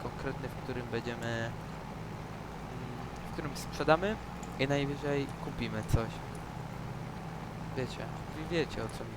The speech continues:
chodzi raczej. Że sprzedamy wszystkie uprawy, wszystko i, o, i zwierzęta, e,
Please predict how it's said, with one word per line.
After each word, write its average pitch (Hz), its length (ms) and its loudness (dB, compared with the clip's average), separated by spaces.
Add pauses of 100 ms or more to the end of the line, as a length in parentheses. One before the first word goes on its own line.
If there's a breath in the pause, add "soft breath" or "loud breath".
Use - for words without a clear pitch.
chodzi 113 220 -4
raczej. 110 400 -2 (840)
Że 127 60 -4
sprzedamy 131 1160 0
wszystkie 120 600 0 (480 loud breath)
uprawy, 139 420 6
wszystko 147 580 -6 (280)
i, 131 260 -4
o, 117 180 -2
i 123 100 -4
zwierzęta, 123 680 -2 (260)
e, 117 220 -4